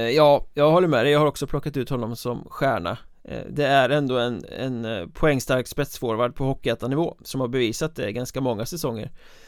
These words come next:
Eh, och när han gick till Lindlöven så var det väl, eh, ett resultat av att sportchef Östlund under några år hade tjatat hål i huvudet på honom, tror jag.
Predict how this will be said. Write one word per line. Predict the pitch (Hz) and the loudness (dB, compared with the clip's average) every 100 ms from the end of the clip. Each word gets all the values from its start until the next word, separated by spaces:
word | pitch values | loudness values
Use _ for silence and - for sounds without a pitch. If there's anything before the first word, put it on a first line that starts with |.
| - - - | -20 -20 -16
Eh, | - - 50 | -10 -8 -8
och | 50 151 | -4 0
när | 151 | 2
han | 139 135 | 2 4
gick | 135 175 - | 2 2 0
till | 165 | 2
Lindlöven | 156 131 120 123 131 | 2 2 2 0 -2
så | 156 | 0
var | 135 110 | 0 0
det | 123 | 2
väl, | 151 151 | 0 2
eh, | 147 147 143 135 - - _ _ - - - - | 2 2 0 -4 -10 -20 _ _ -20 -18 -18 -12
ett | - 139 | -8 -6
resultat | 143 139 139 151 165 | -4 -4 -2 -2 -2
av | 127 | -6
att | 127 - | -6 -10
sportchef | - 127 - - 131 127 - | -8 -8 -8 -6 -6 -6 -6
Östlund | 135 - - 131 135 | -8 -6 -6 -4 -2
under | 143 131 | -2 -2
några | 131 131 | -2 0
år | 120 | 0
hade | 120 123 | 0 -4
tjatat | 131 123 123 | -6 -6 -6
hål | 139 127 | -4 -2
i | 127 | -2
huvudet | 131 117 160 | -2 -4 -4
på | 175 | -2
honom, | 113 92 - | -2 -4 -10
tror | - 53 | -10 -10
jag. | - | -10